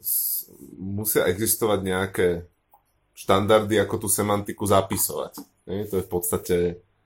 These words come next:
to je v podstate syntax, hej. Čiže mám nejaký, mám nejaký jazyk,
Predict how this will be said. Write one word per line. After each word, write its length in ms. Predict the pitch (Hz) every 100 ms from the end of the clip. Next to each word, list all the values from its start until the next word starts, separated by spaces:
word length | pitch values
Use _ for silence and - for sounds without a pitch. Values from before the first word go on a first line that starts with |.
| _ -
to 40 | 92
je 80 | -
v 40 |
podstate 360 | 85 - 87 92
syntax, 580 | 95 87 82 76 - 87
hej. 80 | 90
Čiže 240 | - 87
mám 240 | 90 92 101
nejaký, 480 | 98 92 87 87 _ _ _ _ _ _ _ _
mám 160 | - 90
nejaký 320 | 104 101 92
jazyk, 400 | 90 95 123 127